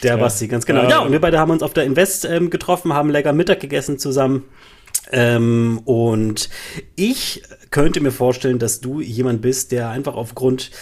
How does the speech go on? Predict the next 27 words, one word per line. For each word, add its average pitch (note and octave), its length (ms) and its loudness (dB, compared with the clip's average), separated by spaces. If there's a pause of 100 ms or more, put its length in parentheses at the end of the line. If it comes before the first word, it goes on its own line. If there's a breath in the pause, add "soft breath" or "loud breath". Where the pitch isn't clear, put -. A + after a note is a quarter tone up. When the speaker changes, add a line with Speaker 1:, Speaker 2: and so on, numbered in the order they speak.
(320 loud breath)
Speaker 1:
deines B2+ 400 2
Lebenswandels, C#3+ 640 -2
deiner B2 120 0
Lebenssituation, C3 920 0
in D3+ 60 0
der C#3+ 100 0
du C3+ 60 0
dich C3 100 -4
befindest, A#2+ 480 -2
deiner A#2 160 -4
geschäftlichen C3+ 540 -2
Aktivitäten, A#2 720 -6
deinen A2+ 180 -2
Interessen A#2+ 580 -2
und A2 220 -8
den G#2 240 -6 (260 loud breath)
Themen, C3+ 240 2
auf A#2 140 -4
die - 80 -12
du A2+ 80 -8
dich A2 120 -6
spezialisierst, A2 1000 -4 (520 loud breath)
ja, D3+ 220 -10
viel D#3 460 -2
auf B2 340 -8
das B2 220 -4
Thema, B2+ 680 -2